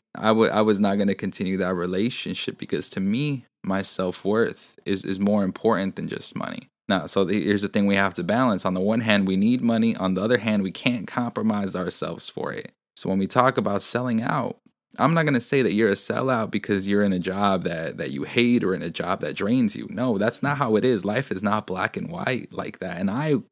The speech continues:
will never judge you for staying in a situation that's inconvenient because you need the money. At the end of the day, I'm an immigrant. I know that hunger.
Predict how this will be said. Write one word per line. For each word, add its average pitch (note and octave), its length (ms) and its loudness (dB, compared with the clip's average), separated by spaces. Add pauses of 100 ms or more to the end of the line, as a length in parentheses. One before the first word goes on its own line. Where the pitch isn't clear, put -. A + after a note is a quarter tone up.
(120)
will G2 140 0
never A2 560 2
judge F#2+ 400 -2
you F2+ 360 -4
for G2+ 100 2
staying A#2+ 380 4
in A2 120 6
a G#2 40 2
situation G#2 580 0
that's F#2+ 200 0
inconvenient G2+ 600 0
because F#2+ 300 2
you G2 100 0
need G2 180 2
the G2 80 -2
money. - 340 -2 (200)
At G2 120 -6
the G2+ 80 2
end A#2 100 4
of A#2 60 4
the A#2+ 60 4
day, B2 140 4
I'm B2 140 2
an B2 60 2
immigrant. C3 380 0
I G#2+ 120 0
know A#2 220 4
that - 180 0
hunger. B2 500 -2